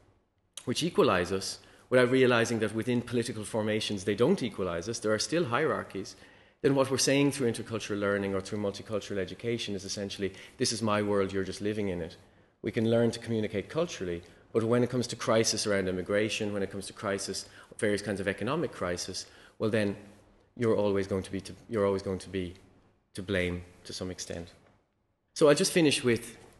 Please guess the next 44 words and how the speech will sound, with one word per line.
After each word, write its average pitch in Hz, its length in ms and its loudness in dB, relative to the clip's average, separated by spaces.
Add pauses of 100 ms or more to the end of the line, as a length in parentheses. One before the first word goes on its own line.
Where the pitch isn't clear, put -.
(140)
this, - 360 0 (920)
because 127 200 4
I 131 60 6
think 143 160 2
this 143 180 0
was 127 120 0
something 117 340 2
which 104 140 -4
made 107 180 0
a 98 60 -4
big 101 500 -2
impression 104 540 -4
on 92 120 0
me 90 200 -2
when 90 540 -2 (100)
I 95 80 -2
read 92 240 0
it, 87 160 -6 (800)
and 110 100 -2
it's 92 100 -4
why 98 280 2
I 92 140 0
try 98 260 -4
to 104 100 -8
look 98 320 -4 (580)
at - 220 -4
the 104 140 0
issues 95 240 -4
today 98 200 -4
in 92 80 -2
terms 92 220 -4
of 92 80 -6
this 90 180 -4
idea 92 380 -2
of 87 160 -8
why 101 140 0
is 95 180 0
there 98 80 -2
an 92 60 -2
intercultural 92 640 -6 (320)
policy 95 540 -2
in 95 100 -6
Camp 92 320 -8
X-Ray. 90 460 -6